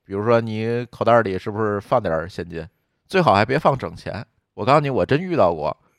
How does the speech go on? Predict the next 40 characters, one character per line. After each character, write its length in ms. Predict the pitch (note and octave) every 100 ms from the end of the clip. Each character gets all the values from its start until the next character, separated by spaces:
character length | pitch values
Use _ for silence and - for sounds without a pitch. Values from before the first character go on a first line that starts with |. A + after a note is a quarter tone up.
| _ _
就 120 | A#2
到 220 | B2+ A#2+
那 100 | A#2
个 120 | G#2
荒 200 | - B2
郊、 240 | B2 A#2 -
荒 200 | - B2+
村 180 | C3 A#2+
野 240 | A2+ A#2+
岭， 160 | F2 F2
人 200 | F#2+ G#2
真 140 | C3
没 120 | B2
法 280 | G#2 F#2+ F2+ G2
微 100 | G#2+
信 180 | G#2 F2+
支 140 | G#2
付， 180 | G2+ G2+
是 140 | G#2+
连 120 | A2
手 200 | B2 G2
机 120 | F2 G2+
信 200 | - B2+
号 120 | A#2 A2
都 80 |
没 100 | F#2+
有 120 | E2 A1+
的 80 |
地 100 | -
儿。 140 | C2 - _ _ _ _ _ _
说 160 | - G2
：“对 120 | G#2+
不 60 | G2+
起， 240 | F#2+ E2 D2+
这 100 | G2
东 160 | F#2
西 300 | G#2 E2+ D#2 - _ _ _ _ _ _ _ _
两 160 | F#2 D#2+
块 140 | G2
八 260 | G2 G#2+